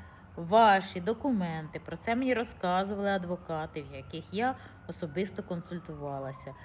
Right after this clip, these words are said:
Все по черзі. Всі в своїй черзі. Ви нічим не кращі від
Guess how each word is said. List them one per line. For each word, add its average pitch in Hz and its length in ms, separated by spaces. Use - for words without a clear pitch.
Все 226 520
по 214 100
черзі. 165 640
Всі - 380
в - 40
своїй 208 460
черзі. 185 560
Ви 214 160
нічим 220 540
не 160 80
кращі 214 540
від 175 120